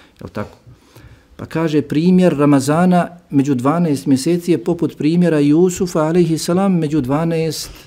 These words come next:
sinova Jakuba. Kaže, kao što je Jusuf bio najdraži Jakubu, alejhi salam, tako je Ramazan najdraži Allahu. I kao što je na kraju zbog dove Jusufa, alejhi salam, i oprosta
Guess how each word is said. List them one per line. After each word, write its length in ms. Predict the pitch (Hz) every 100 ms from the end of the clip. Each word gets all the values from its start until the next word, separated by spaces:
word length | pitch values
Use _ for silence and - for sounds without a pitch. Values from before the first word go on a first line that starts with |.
| _ _ _ _
sinova 480 | - - 147 139 123
Jakuba. 520 | 110 87 - 98 90 - - _ - - _ _ _ _ _ _ _ -
Kaže, 340 | 127 110 104
kao 320 | - 165 165
što 220 | - -
je 240 | 123 117 113
Jusuf 800 | 120 143 160 151 - 160 147 131
bio 460 | 123 147 143 127
najdraži 800 | 120 143 151 139 143 127 139 139
Jakubu, 600 | 139 135 123 160 165 143
alejhi 360 | 131 131 117 113
salam, 300 | 127 113 98
tako 320 | 113 113 123
je 60 |
Ramazan 500 | 107 101 113 117 113
najdraži 500 | 101 104 104 104 110
Allahu. 460 | 95 90 87 90 _ - _ _ _ _ _ _ _ _ _ _ _ - - - - -
I 100 | -
kao 340 | 110 151 156 151
što 220 | - 151
je 120 | 143
na 200 | 135 131
kraju 500 | 127 147 156 147 147
zbog 460 | 123 117 131 120 120
dove 640 | 113 151 165 151 135 120
Jusufa, 640 | 120 147 156 - 151 -
alejhi 500 | 127 123 143 139 127
salam, 540 | 123 - 120 135 165 147
i 140 | 131
oprosta 680 | 131 147 170 165 - -